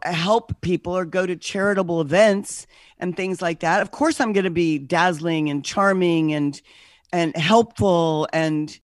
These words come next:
all those things that would be actually part of my job. I'm not gonna, so, uh,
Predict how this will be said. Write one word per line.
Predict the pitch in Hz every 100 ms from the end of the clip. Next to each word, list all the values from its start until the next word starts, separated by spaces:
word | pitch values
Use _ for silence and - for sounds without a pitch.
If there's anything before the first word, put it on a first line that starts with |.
| -
all | 208 254
those | 254 247 220
things | - 254 285 196 185 165
that | 185 165
would | 185 208 156
be | 220 233 -
actually | 208 233 240
part | 190 - 233 247
of | 233
my | 175 160
job. | 151 147 180 254 143 -
I'm | 156 170
not | 202 233
gonna, | 196 165 156 - _ _ _ _ _ _ _ -
so, | - 220
uh, | -